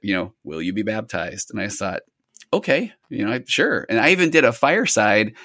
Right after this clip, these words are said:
with my buddy Trent where they were, he was asking me, uh, it, they were almost talking now I, I can recognize of saying, "Hey, tell us how you were able to get Tony to join the church and to commit to the missionary discussions." And,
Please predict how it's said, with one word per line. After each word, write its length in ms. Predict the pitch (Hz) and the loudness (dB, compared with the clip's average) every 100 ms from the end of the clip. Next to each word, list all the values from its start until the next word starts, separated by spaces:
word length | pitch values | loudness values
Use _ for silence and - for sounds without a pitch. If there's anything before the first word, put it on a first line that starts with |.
| - | -6
with 180 | - 139 | 0 2
my 140 | 151 127 | 2 2
buddy 220 | 127 117 | 2 2
Trent 320 | - 156 - | 0 0 2
where 120 | 107 | 0
they 100 | 107 113 | 2 2
were, 80 | |
he 140 | 90 127 | 2 2
was 180 | 127 - | 0 0
asking 500 | - 117 - 123 110 | -2 -2 -2 0 0
me, 300 | 113 101 98 _ _ _ _ | 2 0 -2 _ _ _ _
uh, 100 | 104 - | -2 0
it, 140 | 107 | 0
they 80 | 117 | 2
were 100 | 123 | 4
almost 260 | 147 - | 2 0
talking 360 | - 117 120 113 | 0 0 0 0
now 220 | 110 110 | 0 2
I, 160 | 107 101 - | 0 0 -2
I 80 | 104 | -2
can 160 | 101 | 0
recognize 560 | 101 - 101 101 104 - | 0 0 -2 -2 -2 -2
of 180 | 101 95 | -2 0
saying, 340 | 110 104 101 | 0 0 0
"Hey, 220 | 131 123 | -2 -4
tell 220 | 101 - 175 | -4 -4 -4
us 140 | 185 | -2
how 100 | 127 | -2
you 240 | 123 120 110 | 2 2 2
were 140 | 98 | 2
able 200 | 101 98 | 2 0
to 80 | 95 | -2
get 200 | 95 - | -2 -2
Tony 280 | - 98 95 | 0 2 4
to 200 | 82 78 - - _ _ | 2 0 -4 -20 _ _
join 240 | 101 101 | 2 4
the 80 | 95 | 2
church 380 | - 98 87 - | 2 2 2 0
and 160 | 80 73 | -2 -4
to 80 | - - | -8 -2
commit 240 | 101 - | 0 2
to 60 | 98 | 0
the 60 | |
missionary 340 | 92 - 95 85 | 0 0 0 0
discussions." 560 | 82 - 92 90 87 | 0 0 0 -2 -4
And, 120 | 90 | -6